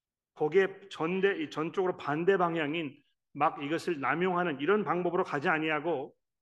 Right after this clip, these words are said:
내가 어떻게 이것을 하나님께 영광이 되는 방법으로 잘 사용할 것인가? 내가 어떻게 감사하는 마음으로 하나님의 그 은혜를 내가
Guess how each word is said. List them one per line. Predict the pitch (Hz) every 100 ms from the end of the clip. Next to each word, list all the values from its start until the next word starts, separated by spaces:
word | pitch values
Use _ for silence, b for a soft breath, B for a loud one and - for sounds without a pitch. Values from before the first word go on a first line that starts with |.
| _ _ _ _ _ _ _ -
내가 | 196
어떻게 | 196 185 175 190
이것을 | 151 151 180 165 - _ _ _
하나님께 | - 220 220 220 220 220
영광이 | 156 160 170 175 175
되는 | 151 151
방법으로 | 127 131 127 123 147 208 _ _ -
잘 | - 131 151 160
사용할 | - - 196 185 165
것인가? | 147 - 113 107 101 _ _ _ _ _
내가 | 156 170
어떻게 | 165 165 160
감사하는 | - 170 185 190 196 202 196
마음으로 | 156 123 120
하나님의 | 117 196 196 185 185 180
그 | 175 160
은혜를 | 160 180 180 165 165
내가 | 143 156 175